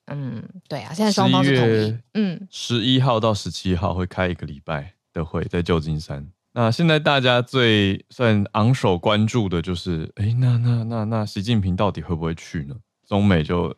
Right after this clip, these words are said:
Speaker 1: 目前没有一个答案，只说共同努力。
Speaker 2: 嗯。
Speaker 1: 那看看去的概念当然是说对美国呈现比较友好的态度。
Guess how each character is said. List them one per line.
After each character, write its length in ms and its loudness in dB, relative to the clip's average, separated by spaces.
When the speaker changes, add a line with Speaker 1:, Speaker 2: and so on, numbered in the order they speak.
Speaker 1:
目 200 2
前 160 6
没 80 4
有 120 6
一 40 2
个 100 0
答 160 0
案， 340 2
只 160 -10
说 360 0
共 260 4
同 300 -2
努 200 -2
力。 220 -6
Speaker 2:
嗯。 600 4
Speaker 1:
那 200 0
看 240 0
看 320 4
去 480 0
的 140 2
概 260 2
念 200 4
当 120 4
然 160 2
是 160 -2
说 320 0
对 160 2
美 240 4
国 220 -2
呈 200 -2
现 200 2
比 40 -8
较 140 -2
友 240 -2
好 180 -4
的 120 -10
态 200 -4
度。 200 -10